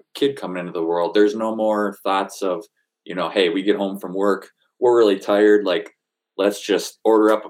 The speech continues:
pizza and let's just binge watch some shows and, and some movies." And, you know, and so I, I guess from that standpoint, there was a little bit more of, "Okay,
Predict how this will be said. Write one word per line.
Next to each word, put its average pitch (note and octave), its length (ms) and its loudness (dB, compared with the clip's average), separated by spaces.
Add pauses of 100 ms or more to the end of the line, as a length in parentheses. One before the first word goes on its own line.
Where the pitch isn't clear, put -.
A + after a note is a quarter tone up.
(120)
pizza G#2 380 -4
and F#2+ 80 -4
let's F#2+ 180 -6
just - 220 -6
binge G2 240 -2
watch F#2+ 400 0
some E2+ 140 -12
shows F#2 540 -2
and, D#2+ 280 -12
and E2+ 300 -12
some F2+ 220 -10
movies." G#2 680 0
And, F2 340 -8
you G#2+ 100 -8
know, F2+ 240 -6 (1200)
and G2 160 -6
so G2 200 -2
I, - 460 -6
I G2+ 60 -4
guess G2 220 -2
from F2 260 -8
that F#2 240 -2
standpoint, F2 680 -10
there F2+ 140 -2
was E2+ 160 -2
a E2+ 60 0
little E2+ 280 0
bit E2 240 -4
more E2 300 -6
of, D#2 120 -4
"Okay, F2 440 -4